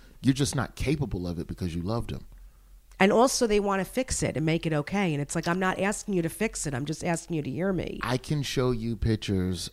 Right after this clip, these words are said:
Speaker 1: on my younger half siblings' Facebook page. Like, back in the day, you'd take one of those twenty-seven millimeter, thirty-five mil, twenty-seven shot
Speaker 2: Yeah.
Speaker 1: Kodak Insta, crank it.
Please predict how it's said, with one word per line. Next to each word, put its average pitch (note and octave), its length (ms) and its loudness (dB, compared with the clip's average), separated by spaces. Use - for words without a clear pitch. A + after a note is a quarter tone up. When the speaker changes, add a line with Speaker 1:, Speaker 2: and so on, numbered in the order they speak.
Speaker 1:
on F#2 720 -2
my F#2+ 200 -2
younger G2 460 2
half F2 420 -2
siblings' E2 1040 -4
Facebook - 640 -2
page. C#2 540 -8
Like, F#2+ 160 -2
back A2 200 2
in G2 60 -2
the F#2 80 -2
day, F#2 240 2
you'd F2+ 220 0
take - 200 -4
one F2 160 0
of E2+ 60 0
those E2 500 -4
twenty-seven F#2 680 -2
millimeter, F2 680 0
thirty-five G#2+ 500 6
mil, G2 300 6
twenty-seven G2 540 0
shot F#2 320 0
Speaker 2:
Yeah. D3 400 2
Speaker 1:
Kodak F#2 420 2
Insta, F#2+ 460 0
crank G#2+ 380 0
it. G#2+ 140 0